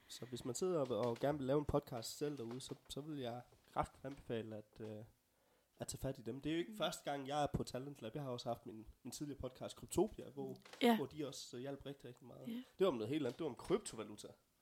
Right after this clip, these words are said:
Speaker 1: Ja, det var satme tungt. Det kan jeg godt love for.
Speaker 2: <laughs>
Speaker 1: Men det, øh,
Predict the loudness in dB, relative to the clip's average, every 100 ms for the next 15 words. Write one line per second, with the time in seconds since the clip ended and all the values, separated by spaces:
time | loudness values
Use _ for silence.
0 | _ -20 -16 -10 -8 -8 _ _ _ _
1 | -4 -2 -2 -4 -2 -2 -2 -6 -8 -8
2 | -8 -10 -8 -4 0 6 6 6 2 0
3 | -14 -18 -10 -8 -2 2 4 4 4 2